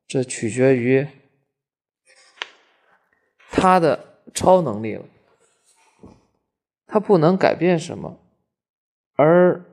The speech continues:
只能预知未来，但这也足够了。在几周的时间里，他成了国王，成了学校里的风云人物。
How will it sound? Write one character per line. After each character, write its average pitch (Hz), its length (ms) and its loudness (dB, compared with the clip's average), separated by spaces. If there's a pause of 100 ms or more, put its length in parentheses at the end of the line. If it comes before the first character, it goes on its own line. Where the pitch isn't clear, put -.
(520)
只 135 200 -4
能 143 440 0
预 190 160 2
知 - 180 -2
未 151 220 6
来， 110 300 -2 (800)
但 135 200 0
这 131 600 0 (280)
也 104 200 -8
足 - 260 -12
够 165 300 0
了。 - 100 -20 (1600)
在 185 200 2
几 135 260 -8
周 170 280 2
的 180 80 2
时 - 200 -8
间 127 280 -6
里， - 160 -10 (340)
他 127 240 -12
成 123 220 -12
了 123 100 -8
国 123 280 2
王， - 500 -4 (680)
成 175 260 -4
了 185 280 4
学 156 260 0
校 180 220 2
里 139 120 -2
的 127 420 -6
风 165 340 -2
云 147 120 -2
人 123 240 0
物。 135 280 -6